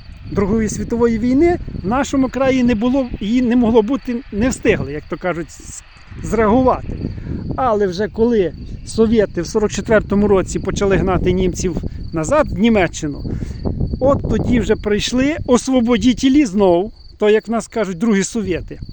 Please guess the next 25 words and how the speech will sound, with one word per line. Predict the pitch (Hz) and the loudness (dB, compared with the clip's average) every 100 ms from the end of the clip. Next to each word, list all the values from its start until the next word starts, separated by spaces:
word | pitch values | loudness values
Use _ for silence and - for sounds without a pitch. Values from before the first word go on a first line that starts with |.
| - | -4
і | 269 | -2
почали | 330 277 - 262 320 | 0 0 0 0 2
освобождати. | 269 - 277 277 220 262 247 - 123 - - - - - - - | 0 0 0 0 2 2 2 -2 -8 -10 -10 -12 -14 -20 -20 -14
Почали | - 156 226 294 | -10 -4 0 0
освобождати. | 277 254 247 254 190 160 127 - | 0 -2 -2 -2 -2 -4 -6 -6
Як | 185 214 165 | -4 -4 -4
освобождати? | 151 - 165 143 151 - | -6 -4 -4 -4 -6 -4
Всіх | - - 311 - - - - - - - - - - - - | -4 2 2 0 -6 -8 -6 -6 -6 -8 -10 -8 -8 -8 -4
мужиків, | 202 208 247 277 294 294 - - - - - - - - - | -2 -2 -2 2 2 2 -6 -12 -12 -12 -14 -14 -14 -12 -8
я | 180 214 | -4 -4
не | - | -4
знаю, | 240 208 175 - | -4 -4 -4 -4
там, | 233 | -4
по-моєму, | 185 226 247 226 202 | -4 -2 -2 -2 -4
чи | - | -4
від | 214 - | -4 -4
чотирнадцяти | 240 - 254 226 208 185 - | -6 -2 -2 -2 -6 -8 -4
років, | 196 190 - 170 | -2 -4 -6 -8
чи | 214 | -6
від | 220 | -4
п'ятнадцяти, | - - 208 - 190 | -4 -4 -6 -8 -6
ну, | 202 214 | -4 -2
зовсім | 262 254 262 | -2 -2 0
молод-, | 247 240 247 | 2 2 0
малих. | 240 208 202 220 240 175 131 | -4 -4 -2 0 2 0 -2